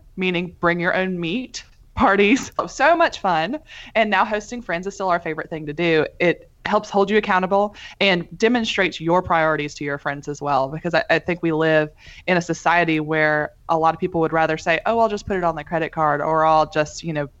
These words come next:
make a smaller student loan payment this month," because I, you know, I, I don't want my friends to know that we're having financial hardship. But we found that being honest about where we were with our friends helped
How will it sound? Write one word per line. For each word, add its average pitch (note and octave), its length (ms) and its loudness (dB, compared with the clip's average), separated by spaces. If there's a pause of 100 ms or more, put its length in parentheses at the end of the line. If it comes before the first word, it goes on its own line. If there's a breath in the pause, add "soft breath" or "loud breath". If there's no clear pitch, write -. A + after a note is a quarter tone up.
make E3 240 2
a F3 40 -4
smaller D#3+ 420 2
student E3 320 -4
loan D#3 180 2
payment D#3 340 -2
this D3+ 200 -4
month," D3+ 260 0 (420 loud breath)
because D#3+ 720 0 (340 soft breath)
I, E3 160 2
you D3+ 140 -4
know, D3 80 -4
I, D#3 180 0 (100)
I E3 60 -4
don't D#3+ 260 0
want E3+ 140 -2
my D3+ 80 -2
friends D3+ 320 -6
to D3 80 -10
know D3 540 -4
that C#3+ 340 0
we're D3+ 120 -4
having D3 360 -4
financial C#3+ 640 -6
hardship. D#3+ 540 2 (300)
But D#3 320 0 (280 loud breath)
we G3+ 140 4
found E3 500 2
that D3 340 -2 (420 soft breath)
being F3 280 2
honest F3 320 2
about D#3+ 220 0
where D3 140 -2
we D3 160 -8
were D#3 440 -2
with D3+ 160 -10
our D3+ 80 -6
friends C#3+ 580 -10
helped F3+ 420 -2